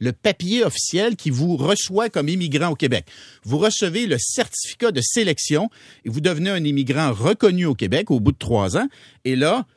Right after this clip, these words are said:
vous aurez votre résidence permanente du Canada puis éventuellement votre citoyenneté. » Alors là, et puis là, il dit, « Si tu réussis pas un de ces tests-là, je te donne une année de plus pour que tu réussisses, mettons ton test de français, puis si ça marche pas, ben là, t'as plus de papier,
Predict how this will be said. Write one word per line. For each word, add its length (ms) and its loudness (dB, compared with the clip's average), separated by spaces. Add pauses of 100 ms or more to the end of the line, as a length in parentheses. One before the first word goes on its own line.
(140)
vous 180 -2
aurez 240 0
votre 180 0
résidence 440 0
permanente 460 0
du 100 -8
Canada 360 0
puis 100 -2
éventuellement 520 0
votre 160 -2
citoyenneté. » 640 -2 (1200)
Alors 280 2
là, 340 2 (300)
et 100 -4
puis 160 -4
là, 140 4
il 100 -2
dit, « 220 0
Si 240 -2
tu 180 -2
réussis 460 -2
pas 360 -2 (300)
un 160 2
de 120 6
ces 180 0
tests-là, 600 0
je 60 -6
te 100 0
donne 240 0
une 120 0
année 200 2
de 60 -14
plus 280 -2
pour 160 -6
que 80 -2
tu 160 -2
réussisses, 560 -2
mettons 260 0
ton 140 0
test 220 0
de 40 0
français, 400 -4
puis 120 -6
si 100 -4
ça 120 2
marche 240 -2
pas, 260 2
ben 200 2
là, 160 4
t'as 120 0
plus 120 -6
de 40 -20
papier, 460 0